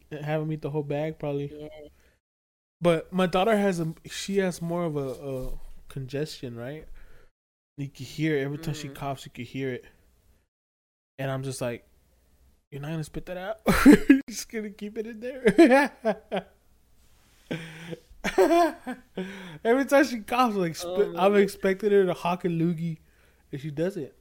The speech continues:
Speaker 1: And that's
Speaker 2: Yeah.
Speaker 1: disgusting, 'cause where's it going?
Speaker 2: That's what Elena's is. Yeah.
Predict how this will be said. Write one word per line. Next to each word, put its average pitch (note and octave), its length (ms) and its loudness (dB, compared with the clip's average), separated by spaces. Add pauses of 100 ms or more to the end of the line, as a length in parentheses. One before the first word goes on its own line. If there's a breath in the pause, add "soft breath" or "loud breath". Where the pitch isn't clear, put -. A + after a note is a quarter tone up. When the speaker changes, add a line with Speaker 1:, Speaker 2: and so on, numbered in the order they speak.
Speaker 1:
And C#3+ 160 -12
that's D3+ 220 -8
Speaker 2:
Yeah. E3+ 200 -4
Speaker 1:
disgusting, D#3+ 420 -4
'cause C3 380 -14 (1200)
where's C#3+ 280 -4
it C#3+ 80 -6
going? C#3+ 440 -8
Speaker 2:
That's E3 300 -10
what G3 120 -8
Elena's D#3+ 540 -8
is. C3 180 -12 (640)
Yeah. B2+ 420 -16